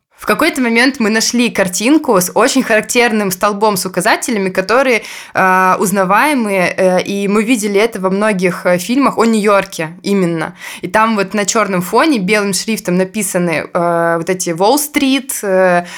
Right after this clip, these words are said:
э, какая-нибудь там Пятая авеню и так далее, все эти вещи. И нам очень понравилось то, как это выглядит просто, но в то же время, как это,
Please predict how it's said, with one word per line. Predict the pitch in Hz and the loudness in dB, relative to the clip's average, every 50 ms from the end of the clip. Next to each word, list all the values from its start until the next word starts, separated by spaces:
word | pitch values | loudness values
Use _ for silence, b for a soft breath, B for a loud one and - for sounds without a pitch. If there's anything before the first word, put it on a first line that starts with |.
| B B B | B B B
э, | - 165 165 165 170 165 160 160 | -2 -2 0 0 0 0 0 -2
какая-нибудь | 160 - 180 175 180 180 175 185 180 | -2 -2 -2 0 0 0 -2 -2 -2
там | - 175 180 | -2 -2 0
Пятая | 180 196 202 233 254 - 285 262 254 226 | 0 0 0 0 0 0 2 2 2 2
авеню | - 247 208 226 240 240 240 247 254 254 247 247 240 226 | 2 0 0 0 0 2 2 2 2 4 4 4 2 2
и | - - 185 | 0 -2 -2
так | 185 196 185 | -2 -2 0
далее, | 185 196 196 190 190 190 185 185 180 170 | 2 2 2 2 2 2 0 -2 -2 -2
все | - - 196 | -2 -4 -4
эти | 180 185 185 | -4 -4 -2
вещи. | 175 185 196 302 330 - - 202 | 0 2 2 2 2 0 -2 0
И | |
нам | 196 208 214 240 | 0 2 2 2
очень | 254 254 254 214 | 0 0 -2 -2
понравилось | 180 202 208 214 220 220 208 190 | -2 -2 0 0 2 2 0 0
то, | 196 - 226 214 | -2 -2 -4 -2
как | 202 190 196 | -2 -4 -6
это | 196 196 208 | -6 -6 -6
выглядит | 202 220 208 190 185 180 180 | -4 -4 -2 -2 -4 -4 -4
просто, | - 196 208 226 311 381 - - 214 | -2 0 2 4 2 2 0 -2 -4
но | 196 185 | -4 -4
в | 185 | -2
то | 208 214 | -4 -4
же | 196 202 196 | -2 -2 -2
время, | 190 196 247 320 311 247 196 B B B B B _ | 0 2 2 4 4 2 2 B B B B B _
как | - 214 233 277 277 - - | 0 0 0 0 -2 -4 -4
это, | - 220 254 247 - 240 208 196 202 | -2 -2 -2 0 0 2 2 2 0